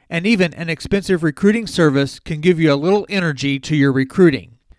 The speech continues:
But the jet fuel needed to get you to your destination is provided by you, the student athlete. The recruiting process is not a plug-and-play adventure. It's not set up for you to put in your destination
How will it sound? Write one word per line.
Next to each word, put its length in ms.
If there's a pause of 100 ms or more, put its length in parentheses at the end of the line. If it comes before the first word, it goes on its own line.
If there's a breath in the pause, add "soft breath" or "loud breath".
(140)
But 120
the 100
jet 320
fuel 400
needed 400
to 80
get 240
you 80
to 200
your 200
destination 760
is 140
provided 460
by 140
you, 480
the 120
student 340
athlete. 520 (420)
The 120
recruiting 360
process 460
is 100
not 160
a 60
plug-and-play 680
adventure. 680 (240)
It's 140
not 180
set 160
up 140
for 100
you 160
to 100
put 200
in 160
your 100
destination 880